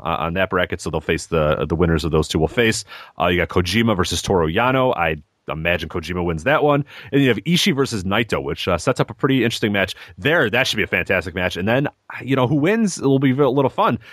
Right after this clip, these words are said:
I think Naito's gonna win. I think Kojima's gonna win. Then you get a Ni-, Naito Kojima match. That would be pretty cool. Uh, we're probably gonna get an Elgin versus Goto. That'll be fun too. Maybe, I, I, I doubt Tama Tonga wins, right? Like,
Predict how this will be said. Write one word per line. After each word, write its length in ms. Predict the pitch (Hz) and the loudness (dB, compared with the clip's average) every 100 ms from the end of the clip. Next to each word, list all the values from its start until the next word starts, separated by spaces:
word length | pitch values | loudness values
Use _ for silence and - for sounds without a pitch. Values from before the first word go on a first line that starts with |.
| - | -6
I 80 | 117 | -2
think 120 | 156 | 0
Naito's 300 | 135 143 151 | 2 2 0
gonna 140 | 151 127 | 2 2
win. 120 | 117 | 0
I 40 | |
think 160 | 104 113 | 0 0
Kojima's 360 | 107 135 165 | 0 0 0
gonna 140 | - 90 | 2 0
win. 120 | 82 | 0
Then 80 | 90 | -2
you 40 | |
get 120 | 95 90 | 0 0
a 40 | |
Ni-, 220 | 87 90 - | 0 -2 -2
Naito 380 | 92 95 98 92 | -4 0 0 0
Kojima 400 | 98 82 101 113 | 0 0 2 2
match. 280 | 117 120 - | 2 0 -2
That 160 | - 71 | -8 -6
would 100 | 95 | -4
be 80 | |
pretty 180 | 95 110 | -2 -2
cool. 320 | 110 113 113 - - - - | 2 2 0 -4 -20 -10 0
Uh, 340 | 78 76 73 - | 4 4 2 0
we're 100 | 90 | -8
probably 220 | - 107 95 | -2 0 2
gonna 120 | 87 | 2
get 140 | 90 | 0
an 100 | 85 - | -2 0
Elgin 580 | 98 92 95 92 87 | 0 2 2 2 0
versus 360 | 80 90 78 80 | 0 0 0 0
Goto. 400 | 85 104 123 123 | 2 2 2 2
That'll 240 | 95 98 | 2 2
be 80 | 104 | 0
fun 220 | - 107 | 0 0
too. 160 | - 131 | 2 0
Maybe, 340 | 95 90 90 - - | 2 2 0 -4 -10
I, 300 | - - 82 | -10 -4 -6
I, 100 | - - | -4 -4
I 80 | 104 | -4
doubt 300 | 101 143 131 | -2 -2 0
Tama 180 | 123 95 | 0 0
Tonga 240 | 92 82 | 0 0
wins, 260 | 78 82 92 | -2 -2 0
right? 180 | 92 107 90 | 0 0 -2
Like, 220 | 85 | -4